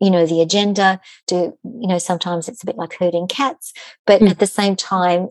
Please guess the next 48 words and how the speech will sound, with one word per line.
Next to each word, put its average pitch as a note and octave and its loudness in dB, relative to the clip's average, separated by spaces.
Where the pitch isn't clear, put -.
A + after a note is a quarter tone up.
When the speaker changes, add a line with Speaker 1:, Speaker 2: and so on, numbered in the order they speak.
Speaker 1:
that F#3 2
you're F#3 2
curious F#3+ 0
and F#3 -2
that F3+ 2
you're F3 2
always G#3 0
willing F3+ -2
to - -8
learn E3+ -4
and F3+ -4
to, F3 0
and F#3 0
to - -6
be, F3 0
you F#3+ 0
know, E3 2
enriched G3 0
by F#3+ 0
the E3 0
group F3 0
and E3+ -8
modified F3 -2
by E3 -2
the E3 2
group D#3+ 0
and F3+ -2
to - -4
get G#3 2
your F#3 4
own G#3 2
sort F3 -4
of E3 0
wisdom E3+ -4
enriched E3 -4
by D#3 -4
the E3 -2
group. D#3+ -8
So F#3 2
that, F#3 0
Speaker 2:
Mm. A3 2
Speaker 1:
those F#3+ 6
are F3 4
the E3 0
things E3 -6
that E3 -8
I D#3+ -6
guess D#3+ -6